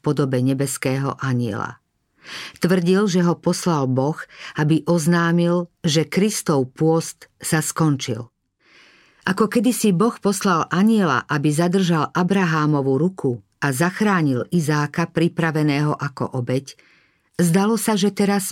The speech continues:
Otec, spokojný s Kristovou ochotou nastúpiť cestu utrpenia a krvi, poslal svojho anjela, aby Ježiša vyslobodil a priniesol mu toto nebeské posolstvo.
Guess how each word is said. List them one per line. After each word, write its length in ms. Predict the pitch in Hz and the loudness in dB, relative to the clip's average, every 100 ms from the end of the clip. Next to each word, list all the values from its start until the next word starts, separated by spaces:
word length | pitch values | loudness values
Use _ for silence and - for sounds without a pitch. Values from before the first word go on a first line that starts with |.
| - | -2
Otec, 480 | 190 190 131 120 - - _ _ _ | -2 0 -4 -6 -10 -20 _ _ _
spokojný 800 | - - - 214 214 185 160 139 | -10 -4 0 0 2 2 2 0
s 80 | 131 | -2
Kristovou 720 | - 170 185 - 170 151 139 | -2 0 -2 -2 -2 0 -2
ochotou 720 | 165 156 170 165 165 165 170 - - - | -2 -4 -4 -2 0 0 0 -4 -8 0
nastúpiť 800 | 165 170 - 175 170 151 147 170 | 0 0 0 0 0 -4 -2 -4
cestu 320 | 160 - 143 - | -2 -4 -4 -2
utrpenia 640 | 170 175 170 156 156 151 | -2 -2 -2 0 0 0
a 160 | - 131 | -2 -6
krvi, 400 | - 143 147 165 - _ _ _ _ 185 | -4 -2 -2 -2 -6 _ _ _ _ -2
poslal 400 | 190 208 190 170 | 0 2 0 0
svojho 560 | 165 185 214 190 - | 0 0 2 0 0
anjela, 560 | 165 175 185 185 180 185 - _ _ - | 2 4 4 2 0 -4 -14 _ _ -4
aby 320 | 156 180 180 | 0 4 4
Ježiša 400 | 175 185 160 123 | 2 0 -2 -2
vyslobodil 800 | 147 - 156 151 160 170 170 180 - _ _ _ - 147 | -2 -2 -2 0 0 0 0 -2 -6 _ _ _ -4 -4
a 80 | |
priniesol 800 | 135 180 214 226 202 151 - 143 | -2 0 2 4 4 2 -2 0
mu 160 | 156 151 | 2 0
toto 240 | 156 147 135 | -2 0 0
nebeské 560 | 147 147 147 - 156 143 | 2 0 -4 -4 -4 -4
posolstvo. 800 | 139 - 117 98 - 110 107 | -6 -4 -6 -8 -12 -14 -14